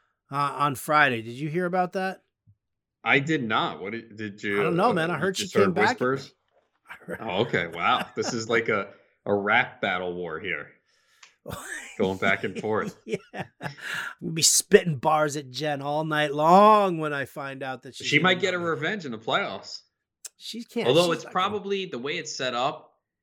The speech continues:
Speaker 2: you probably can't meet her until, it would probably be the championship. So, because I think she's gonna be the three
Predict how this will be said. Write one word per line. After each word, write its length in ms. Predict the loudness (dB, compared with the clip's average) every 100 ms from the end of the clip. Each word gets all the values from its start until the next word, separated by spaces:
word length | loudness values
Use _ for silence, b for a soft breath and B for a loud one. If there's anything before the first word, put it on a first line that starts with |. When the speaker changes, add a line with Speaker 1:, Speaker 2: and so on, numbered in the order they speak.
| _ _ _ _ _ _ -6
Speaker 2:
you 100 | -4
probably 580 | 2 2 2 -6 -8
can't 420 | -10 -4 -2 -2 -6
meet 200 | -8 -4
her 260 | -2 -2
until, 480 | -4 -8 -6 -6 -6
it 80 | -8
would 180 | -8 -2
probably 240 | 0 0
be 120 | -2
the 100 | -8
championship. 760 | -4 2 2 0 -10 -10 -10 -12
So, 340 | -8 -8 -8 -14 _ _ -12
because 260 | -4 0
I 80 | 0
think 220 | 2 -2
she's 240 | 0 0 2
gonna 160 | 2
be 100 | 0
the 140 | -4 -8
three 600 | -8 -4 -4 -4 -10